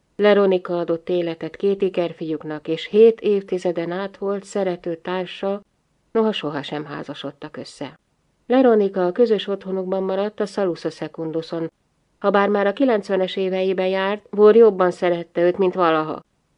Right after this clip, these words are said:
Ahhoz, hogy tovább megtartsa fiatalosságát, rendszeresen fogyaszthatott volna a melange nevű fűszerből, mely időközben meglehetősen népszerűvé vált a gazdag nemesek körében, ám nem volt hajlandó egy szerinte természetellenes mankót használni.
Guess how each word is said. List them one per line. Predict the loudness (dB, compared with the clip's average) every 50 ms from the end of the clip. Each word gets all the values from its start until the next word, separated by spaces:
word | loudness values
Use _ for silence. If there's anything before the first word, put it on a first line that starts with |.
| _ _ _ 4
Ahhoz, | 4 6 8 8 6 6
hogy | 4 0 0 4
tovább | 4 6 6 6 4 4
megtartsa | 2 0 0 0 -2 -2 -2 -2 -2 -6 -4
fiatalosságát, | 0 2 4 4 4 2 0 0 0 0 0 -2 -4 -8 -8 -6 -6 -6 -6 -8 -10 -10 -4
rendszeresen | 0 2 4 4 2 2 2 0 0 0 -2 -4 -4 -4 -4
fogyaszthatott | -4 -4 -2 0 -2 -2 -2 -4 -8 -6 -4 -4 -6 -4 -2
volna | -2 -2 -2 -2 -2 -2
a | -2
melange | 0 0 0 0 0 -2 -2 -2
nevű | -2 -4 -4 -4 -6
fűszerből, | -8 -4 -4 -4 -4 -4 -4 -6 -6 -6 -6 -8 -8 -8 -8 -6 -6 -6 0
mely | 6 8 8
időközben | 10 10 10 8 10 8 4 4 6 4 4 4
meglehetősen | 4 2 2 2 2 2 0 2 2 2 2 2 2 2 4
népszerűvé | 4 4 2 0 -2 -2 -2 0 2 2 0 2 0 0 0
vált | 0 -2 -2 -4 -4 -4
a | -2
gazdag | 0 2 2 2 2 0 -2 -2
nemesek | -2 -4 -4 -4 -6 -6 -6 -8 -8 -8 _
körében, | -4 -2 0 0 0 0 -2 -2 -4 -4 -6 -8 _
ám | -2 2 2
nem | 4 4 4 2
volt | 2 0 0
hajlandó | 0 -2 0 0 0 0 -2 -2 -2
egy | -2 -4
szerinte | -4 -2 -4 -2 -2 -2 -4 -4 -6 -4
természetellenes | -4 -4 -2 -2 0 0 -2 -2 -2 -4 -8 -8 -8 -8 -8 -6 -4 -4 -4 -4 -6 -6 -10 -10 -10
mankót | -8 -8 -10 -8 -6 -6 -6 -6
használni. | -4 -6 -6 -6 -8 -8 -8 -6 -6 -6 -6 -6 -8